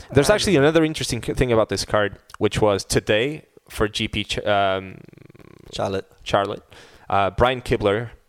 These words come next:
Speaker 2: Also played this.
Speaker 1: Well, yeah, yeah, he was playing the deck, but he tweeted that no copies of this card were available at the sellers at the G P.
Speaker 2: Jeez.
Speaker 1: Which is interesting to me.
Speaker 2: What, are speculators buying it out?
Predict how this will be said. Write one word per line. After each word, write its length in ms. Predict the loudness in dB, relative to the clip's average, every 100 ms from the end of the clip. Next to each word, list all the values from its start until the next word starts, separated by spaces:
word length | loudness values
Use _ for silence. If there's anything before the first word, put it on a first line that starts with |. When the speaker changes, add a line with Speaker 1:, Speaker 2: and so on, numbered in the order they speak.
| _ -18 -4
Speaker 2:
Also 340 | -4 -2 -4
played 240 | -4 -6
this. 380 | -4 -6 -8 -6 2
Speaker 1:
Well, 140 | 2
yeah, 180 | 2 0
yeah, 160 | 2 2
he 100 | 2
was 140 | 2
playing 160 | 0 0
the 80 | 2
deck, 220 | 0 2
but 100 | -2
he 120 | 0
tweeted 600 | 0 0 2 2 0 -8 _ _ _ _ _ -12
that 420 | 0 0 0 -4 _ _ -10
no 260 | 0 0
copies 560 | 2 0 0 -2 -4 -2
of 100 | -2
this 160 | -2 -4
card 380 | -4 -2 -2 0
were 140 | 0
available 640 | 0 -2 -2 -4 -4 -2 -4
at 120 | -8
the 80 | -10
sellers 480 | -4 -2 -2 -6
at 100 | -8
the 60 | -12
G 180 | -14 -12
P. 260 | -12 -14 _ _ -20 _
Speaker 2:
Jeez. 680 | -20 -20 -16 -16 -16 -18 -14 0
Speaker 1:
Which 180 | 0 2
is 80 | 0
interesting 440 | 0 0 0 -2
to 100 | -2
me. 220 | -4 -6 -14 _ _ -20 _ _ _ _ -8
Speaker 2:
What, 320 | -2 0 0
are 100 | -4
speculators 720 | -2 -4 -2 -2 0 0 0
buying 340 | 0 -2 -2
it 120 | -4 -6
out? 300 | -6 -4 -6